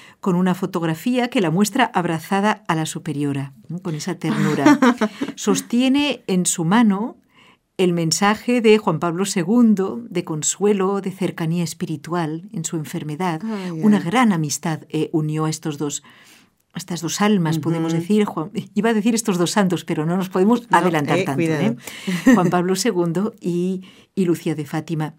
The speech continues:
Speaker 1: También se ve, curiosamente, en la cama un corderito de peluche que un sacerdote italiano le, le regaló,
Speaker 2: <laughs>
Speaker 1: como recuerdo de sus épocas de pastora, ¿no? Y recordándole que ella era la, la,
Speaker 2: Ujú.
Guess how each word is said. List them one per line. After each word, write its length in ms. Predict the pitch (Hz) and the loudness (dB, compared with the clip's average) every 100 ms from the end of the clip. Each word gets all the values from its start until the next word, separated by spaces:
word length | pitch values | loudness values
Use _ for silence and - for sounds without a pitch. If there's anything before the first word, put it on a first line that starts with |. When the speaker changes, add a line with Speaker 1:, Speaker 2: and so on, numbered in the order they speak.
| _ | _
Speaker 1:
También 420 | 220 208 254 359 | 0 2 4 2
se 200 | 349 277 | 2 2
ve, 200 | 233 262 247 | 4 2 4
curiosamente, 600 | 220 220 226 208 214 220 | 4 4 4 4 4 4
en 80 | 175 | 0
la 120 | 165 | 0
cama 300 | 220 208 202 - - - | 2 2 0 -4 -20 -8
un 180 | 277 294 | -2 0
corderito 520 | - 269 226 233 233 | 2 2 4 2 4
de 80 | 214 | 4
peluche 520 | 208 202 254 - 214 214 | 4 2 2 2 0 4
que 160 | 190 | 4
un 160 | 170 185 | 6 4
sacerdote 500 | 202 190 170 196 214 | 0 0 4 4 4
italiano 600 | 196 175 180 170 190 196 | 2 4 6 6 2 0
le, 300 | 190 180 185 175 | 2 4 4 2
le 200 | 175 165 | 0 2
regaló, 440 | 175 147 143 131 339 | 0 0 -2 -2 -4
Speaker 2:
<laughs> 560 | 330 - - _ _ | -6 -10 -20 _ _
Speaker 1:
como 500 | 185 160 156 151 151 - | -2 0 2 0 -2 -2
recuerdo 500 | 165 165 175 170 170 | -4 0 0 2 2
de 120 | 165 | 0
sus 220 | 170 - | -2 -4
épocas 360 | 170 180 170 170 | -2 -2 -2 -2
de 100 | 165 | -2
pastora, 560 | 156 - - 180 147 | -2 -2 0 0 0
¿no? 140 | 143 214 | 0 0
Y 60 | 240 | -2
recordándole 640 | 254 285 214 170 170 165 | -2 -2 0 0 0 0
que 100 | 180 | 2
ella 200 | 160 156 | 4 4
era 140 | 151 | 0
la, 160 | 156 147 | 0 0
la, 260 | 170 156 151 | 0 0 0
Speaker 2:
Ujú. 260 | 156 151 | -4 -6